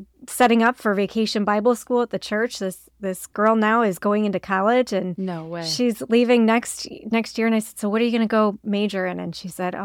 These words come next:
Speaker 1: I'm, I'm majoring in biblical studies."
Speaker 2: Oh, get
Speaker 1: And
Speaker 2: out.
Speaker 1: yeah, and I'm like, w-, had she not seen a female pastor? A-, and that's so much of my story, too, that I shared even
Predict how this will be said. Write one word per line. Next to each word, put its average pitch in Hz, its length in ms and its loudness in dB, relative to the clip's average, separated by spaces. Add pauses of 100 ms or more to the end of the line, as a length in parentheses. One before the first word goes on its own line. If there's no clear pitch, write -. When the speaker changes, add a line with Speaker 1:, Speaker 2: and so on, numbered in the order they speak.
Speaker 1:
I'm, 214 320 -4
I'm 190 280 -2
majoring 202 360 -4
in 190 100 -2
biblical 180 380 -10
studies." - 640 -14
Speaker 2:
Oh, 185 320 -4 (640)
get 240 180 4
Speaker 1:
And 240 100 -4
Speaker 2:
out. - 320 -10
Speaker 1:
yeah, 277 340 2
and 254 200 2
I'm 262 140 2
like, 254 280 0 (200)
w-, 262 180 -2 (140)
had 277 260 -2
she 247 220 -2
not 233 520 0
seen 190 800 -4 (540)
a 208 140 -2
female 202 340 -2
pastor? 190 320 -6
A-, 254 180 2
and 262 140 4
that's 285 300 -2 (320)
so - 160 -2
much 233 180 -2
of 208 80 -2
my 208 200 0
story, 196 340 -6
too, 220 160 -4
that 202 100 -2
I 196 80 -2
shared 190 320 -4
even 190 400 -4